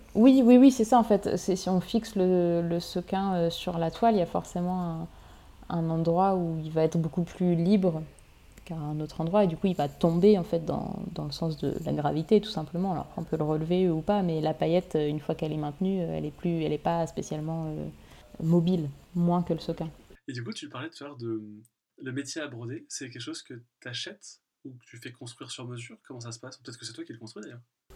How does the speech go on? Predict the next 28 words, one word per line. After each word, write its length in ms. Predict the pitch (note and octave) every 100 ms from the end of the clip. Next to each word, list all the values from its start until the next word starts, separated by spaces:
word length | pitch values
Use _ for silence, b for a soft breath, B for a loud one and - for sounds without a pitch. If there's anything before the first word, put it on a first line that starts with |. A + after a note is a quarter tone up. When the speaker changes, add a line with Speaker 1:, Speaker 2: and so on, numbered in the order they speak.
| -
Speaker 1:
Non, 180 | G#3+ F#3
c'est 160 | - F3+
pas 100 | F#3+
moi 140 | G#3+
qui 100 | G#3
le 60 | F#3+
construis, 300 | F#3 - F#3+
c'est 120 | F3+
beaucoup 220 | E3+ -
trop 160 | - F3+
technique. 640 | E3+ F#3 G#3 A3+ - - -
Euh, 200 | E3+ D#3+
je 120 | D3+
sais 200 | D3+ -
pas 180 | - F#3+
gérer 240 | E3+ D#3
le 80 | D#3
bois, 240 | C#3+ D#3+
en 100 | G3+
plus. 400 | D#3 - A3+ - - B B B B -
Euh, 320 | F3 F3 E3+
les 100 | F#3
métiers 240 | G3+ G#3
à 60 | A#3+
broder, 260 | A3 A3+ C#4
ça 160 | A3
peut 160 | F#3+ B3
s'acheter, 560 | - G#3+ - G3+ A#3